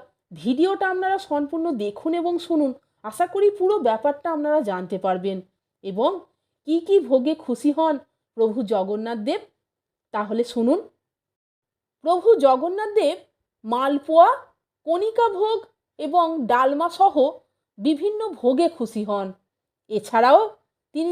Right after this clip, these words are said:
ছাপ্পান্নটি বিশেষ খাদ্য সামগ্রীর ভোগও গ্রহণ করেন,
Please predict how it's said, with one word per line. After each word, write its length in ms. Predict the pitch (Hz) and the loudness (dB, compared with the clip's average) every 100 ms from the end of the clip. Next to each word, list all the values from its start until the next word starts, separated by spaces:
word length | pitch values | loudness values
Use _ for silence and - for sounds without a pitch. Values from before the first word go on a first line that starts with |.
| 339 | -6
ছাপ্পান্নটি 840 | - 226 - - 370 370 339 349 254 | -2 -2 -2 -4 -4 -4 -4 -2 -2
বিশেষ 360 | 226 240 320 311 - | -4 -2 -2 -2 -4
খাদ্য 320 | 226 220 220 | -4 -4 -4
সামগ্রীর 580 | 254 277 277 247 277 285 208 | -6 -2 -2 0 0 0 -2
ভোগও 420 | 196 214 208 381 508 - _ _ _ _ | 0 0 2 0 0 -12 _ _ _ _
গ্রহণ 360 | 190 220 220 262 | 0 0 2 -4
করেন, 360 | 233 190 180 | 0 0 0